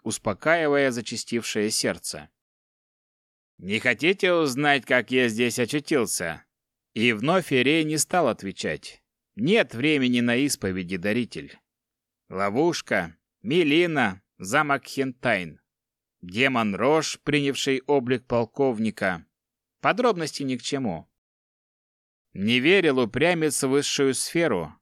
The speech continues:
окопался в своем отчаянии. Выставлял вперед заскорузлые раны,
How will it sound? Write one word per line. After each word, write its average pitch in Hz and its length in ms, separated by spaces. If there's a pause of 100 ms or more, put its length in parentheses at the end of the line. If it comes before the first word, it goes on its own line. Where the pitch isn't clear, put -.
(100)
окопался 139 720
в 113 60
своем 117 420
отчаянии. 90 720 (600)
Выставлял 165 680
вперед 170 520
заскорузлые 120 880
раны, 127 500